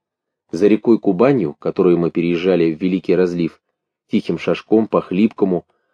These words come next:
по вздрагивающему временному мосту, наведённому в недавние времена сапёрами, открылись нам затопленные сады, а потом на горизонте засветились и далёкие горы.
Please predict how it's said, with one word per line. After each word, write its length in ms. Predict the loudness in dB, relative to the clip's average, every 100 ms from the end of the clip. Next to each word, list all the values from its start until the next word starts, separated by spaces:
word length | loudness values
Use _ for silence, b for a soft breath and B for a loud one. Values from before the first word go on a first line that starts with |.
| _
по 100 | -2
вздрагивающему 840 | 0 2 2 4 2 2 0 -2 0
временному 460 | 0 2 2 0
мосту, 460 | -2 -4 -6 -2 0
наведённому 640 | 2 2 4 2 2 0
в 60 | 0
недавние 440 | 0 2 2 2
времена 380 | 2 0 0 -2
сапёрами, 640 | -4 -2 2 2 2 -4 _ _ _ _ _ -4
открылись 540 | -2 -2 0 2 2
нам 180 | 0 0
затопленные 600 | 0 2 0 0 -2 -4
сады, 480 | -4 -6 -4 -6 -6 _ _ _
а 80 | -6
потом 320 | -2 2 2
на 80 | 2
горизонте 520 | 2 2 2 2 0 -2
засветились 580 | -2 -2 0 0 0
и 60 | 0
далёкие 480 | 2 2 0 0 -2
горы. 340 | 2 0 0